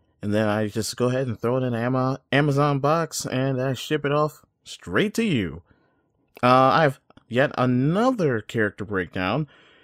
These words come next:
Um, yeah, I know I've been doing quite a bit of 'em, but, um, this one in particular, I kinda caught wind of this character when Marvel, uh, made an announcement that they wanted to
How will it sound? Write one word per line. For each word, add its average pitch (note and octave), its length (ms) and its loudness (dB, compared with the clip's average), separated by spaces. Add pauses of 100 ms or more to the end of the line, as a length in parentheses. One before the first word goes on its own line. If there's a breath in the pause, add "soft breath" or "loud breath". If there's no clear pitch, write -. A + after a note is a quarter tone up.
(160 soft breath)
Um, G#2+ 420 0
yeah, F#2 160 0
I F2 60 -2
know F2 120 -2
I've F#2 120 -2
been G2+ 100 -2
doing G#2 300 -4
quite G#2+ 180 -4
a F#2+ 40 -8
bit G#2 140 -2
of G2+ 120 -6
'em, G#2+ 100 -4
but, G2 320 -4 (420)
um, G2+ 600 -2 (720)
this D3+ 240 2
one D3 120 4
in C3+ 80 2
particular, A2+ 800 -2
I G#2 360 -2 (400)
kinda C3 240 -4
caught A#2+ 320 -10
wind A#2 260 0
of A#2 240 0
this A2+ 140 -6
character G#2 640 -4 (460 loud breath)
when A2 140 0
Marvel, G#2+ 800 0 (240)
uh, F2+ 600 -2 (880)
made B2 180 0
an A#2 80 0
announcement G#2+ 560 -2
that G2+ 220 -4
they G2+ 100 -2
wanted G2+ 360 -2
to F#2 120 -10